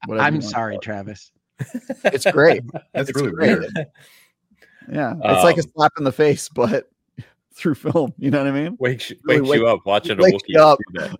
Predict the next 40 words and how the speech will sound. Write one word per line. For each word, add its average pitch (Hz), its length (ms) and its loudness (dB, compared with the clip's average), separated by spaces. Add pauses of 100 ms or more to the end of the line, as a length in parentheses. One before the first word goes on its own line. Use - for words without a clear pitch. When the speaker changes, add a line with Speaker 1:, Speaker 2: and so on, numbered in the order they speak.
Speaker 1:
wakes - 240 0
you 180 80 6
up, 170 120 4
realize, 156 560 2
you 185 80 -10
know, 170 140 -2
it's 170 160 -6
not 143 160 0
all 117 120 0
so 120 180 -8
bad 110 320 -2
in 110 80 -10
my 107 160 -4
life. 139 340 -6
I 156 80 -4
didn't, 147 300 -12
I 131 100 -2
wasn't 123 260 -8
involved 98 320 -8
in 104 120 -14
making 107 320 -14
this. - 280 -14 (1300)
Speaker 3:
Hmm. 87 180 -14 (200)
Speaker 4:
Um, 107 540 0
you 147 140 -8
guys 170 240 2
think 180 220 -2
we 165 80 0
get 151 300 2
a, 143 240 2
uh, 127 240 4
you 110 140 -6
think 135 160 -4
we 135 100 -4
get 131 140 -4
the 127 80 -4
new 127 140 -6
Switch - 340 -8
next 135 240 -10
year? 151 160 -10